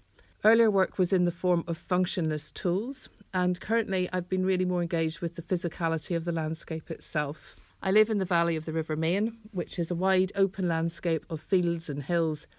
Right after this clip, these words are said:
that rises up towards the Garan Plateau in the east and the Long Mountain over in the west. It's the place that I grew up and which I came back to in two thousand and twelve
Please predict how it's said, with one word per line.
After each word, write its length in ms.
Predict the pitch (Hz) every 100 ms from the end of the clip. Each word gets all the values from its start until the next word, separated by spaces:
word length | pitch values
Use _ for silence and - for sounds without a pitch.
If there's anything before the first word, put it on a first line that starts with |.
| _
that 140 | -
rises 420 | 185 185 190 180 165
up 220 | 165 -
towards 420 | 190 175 165 -
the 80 | 165
Garan 260 | 175 170
Plateau 460 | 165 170 151 - 156
in 160 | - 156
the 140 | 156
east 520 | 190 180 - - - - -
and 300 | 170 170 170
the 80 | 170
Long 200 | 180 170
Mountain 320 | 165 165 -
over 160 | 156 160
in 80 | 151
the 80 |
west. 460 | 139 135 131 - - _ _ _
It's 160 | - -
the 80 | 208
place 240 | 226 226
that 120 | 214
I 100 | 185
grew 160 | 180 180
up 180 | 247 - - - -
and 300 | 175 170 175
which 220 | 180 -
I 80 | 185
came 220 | - 202
back 220 | 196 190 -
to 380 | 220 208 202 202
in 240 | 180 180
two 180 | 175 208
thousand 300 | 185 170 165
and 80 | 160
twelve 440 | - 180 175 170